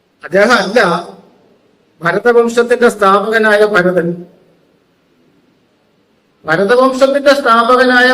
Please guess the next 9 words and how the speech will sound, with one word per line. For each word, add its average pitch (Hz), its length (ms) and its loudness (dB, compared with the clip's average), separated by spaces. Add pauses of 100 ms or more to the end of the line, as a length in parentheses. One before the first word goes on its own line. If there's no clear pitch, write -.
(100)
ഭരതൻ 202 360 2 (2000)
ശകുന്തളയുടെ 247 680 4 (100)
മകനാണ്. 190 400 -2 (2750)
ശകുന്തളയുടെ 262 680 2 (100)
മകൻ, 226 240 0 (2500)
ശകുന്തള 214 420 0 (100)
തന്നെ 277 200 6 (100)
ജനിക്കുന്നത് 233 520 2 (2750)
മനുഷ്യനായ 233 680 2